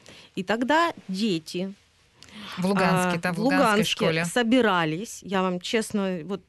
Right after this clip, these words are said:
Speaker 1: честное слово говорю, я видела этот, вот, вот эту палку, этот дрын. Они говорили, что мы тетушки,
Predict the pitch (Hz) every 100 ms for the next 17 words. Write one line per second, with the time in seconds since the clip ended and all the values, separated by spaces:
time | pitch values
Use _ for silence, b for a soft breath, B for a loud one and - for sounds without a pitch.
0 | - - 220 - 196 185 185 170 170 196
1 | 208 185 208 220 208 196 185 - 180 202
2 | - 185 180 - 196 196 185 180 226 202
3 | 165 185 165 170 180 156 202 180 156 190
4 | 240 _ 180 208 226 240 233 190 175 -
5 | 185 240 330 320 - 214 208 - 247